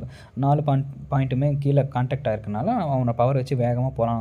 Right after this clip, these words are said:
நம்ம எப்படியாவது அந்த மக்கள் இருக்க இடத்துக்கு போயிடலாம், அதாவது அந்த ஸ்ட்ரீட்டுக்கு போயிட்டோம்னா நம்ம தப்பிச்சிடலாம் அப்படின்னு சொல்லிட்டு வேகமா போயிட்டு இருக்கப்ப தான் தெரியும், நம்ம ஸ்ட்ரிங்கர், அதாவது நம்ம ஹீரோ கில்லர் அவனோட பிளட் கீழே சிந்திருக்கும், அதை எடுத்து வந்து பார்த்தீங்கன்னா நக்கிடுவான். So, நக்கின உடனே நம்ம கொயிச்சி அப்படியே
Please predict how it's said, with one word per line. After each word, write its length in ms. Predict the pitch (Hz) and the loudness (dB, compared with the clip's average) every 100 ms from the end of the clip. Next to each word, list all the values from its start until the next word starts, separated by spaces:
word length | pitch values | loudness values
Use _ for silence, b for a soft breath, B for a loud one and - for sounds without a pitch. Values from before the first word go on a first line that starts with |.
| 101 B B | -4 B B
நம்ம 180 | 120 110 | -2 0
எப்படியாவது 400 | 117 135 151 156 | 0 0 0 0
அந்த 300 | 135 143 202 | 0 2 0
மக்கள் 320 | 113 113 - 143 | -2 -4 0 0
இருக்க 200 | 143 117 | 0 -2
இடத்துக்கு 420 | 117 131 131 107 | -4 -6 -4 -4
போயிடலாம், 140 | 110 | -4
அதாவது 320 | 107 101 131 | -4 -4 -2
அந்த 140 | 156 147 | -2 -4
ஸ்ட்ரீட்டுக்கு 420 | - 156 151 143 | -4 -4 -4 -2
போயிட்டோம்னா 300 | 123 123 175 | -2 0 0
நம்ம 160 | 156 120 | 0 -2
தப்பிச்சிடலாம் 380 | 117 - 131 127 | -4 -4 -2 0
அப்படின்னு 300 | 131 120 117 | -2 -2 -4
சொல்லிட்டு 380 | 117 113 120 107 | -6 -6 -4 -2
வேகமா 260 | 110 127 | -2 -2
போயிட்டு 340 | 123 113 107 101 | -2 -6 -6 -8
இருக்கப்ப 220 | 101 113 | -6 -4
தான் 140 | 131 | -4
தெரியும், 360 | 110 104 160 254 B B B | -4 -4 -4 -6 B B B
நம்ம 320 | 120 135 196 B B | 0 2 0 B B
ஸ்ட்ரிங்கர், 440 | - 135 131 117 | 0 2 4 2
அதாவது 300 | 107 113 127 | 2 0 0
நம்ம 380 | 120 117 147 117 | 0 0 0 -2
ஹீரோ 240 | - 131 | -2 0
கில்லர் 360 | 123 120 143 127 | 0 2 2 2
அவனோட 240 | 117 113 107 | 0 -2 -2
பிளட் 240 | 113 131 | -2 -2
கீழே 180 | 131 123 | 0 -2
சிந்திருக்கும், 500 | 120 113 107 - 180 | 0 -4 -4 -4 -2
அதை 180 | 123 120 | 0 0
எடுத்து 260 | 107 - 120 | -2 -2 -2
வந்து 180 | 110 110 | -2 -6
பார்த்தீங்கன்னா 420 | 95 127 151 110 | -4 -2 -2 -2
நக்கிடுவான். 380 | - 95 101 95 B B - | -4 -4 -4 -8 B B -4
So, 160 | 131 | 0
நக்கின 220 | 123 123 | 2 2
உடனே 260 | 156 131 143 | 2 4 4
நம்ம 160 | 143 123 | 4 2
கொயிச்சி 340 | 123 117 123 | 0 -2 0
அப்படியே 240 | 104 120 | 0 -2